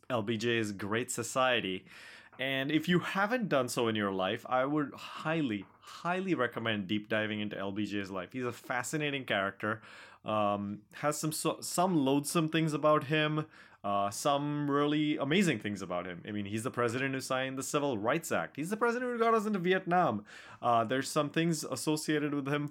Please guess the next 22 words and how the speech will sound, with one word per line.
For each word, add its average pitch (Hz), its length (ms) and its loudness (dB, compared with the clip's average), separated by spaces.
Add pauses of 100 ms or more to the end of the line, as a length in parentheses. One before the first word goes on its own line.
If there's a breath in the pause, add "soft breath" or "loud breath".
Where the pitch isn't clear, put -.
being 143 380 0
a 143 140 -2
politician 139 540 -4
from 139 140 -6
the 139 60 -4
South 156 500 2
that 120 240 0
deal 135 220 0
with 120 140 -2
race 143 360 -2
very 135 240 -2
poorly. 156 460 2
But 107 160 -2
then 131 160 0
again, 139 260 0
he 143 220 0
was 131 120 -2
also 135 300 0
a 143 60 0 (100)
teacher 156 500 0
in 117 200 -2
a 123 260 -2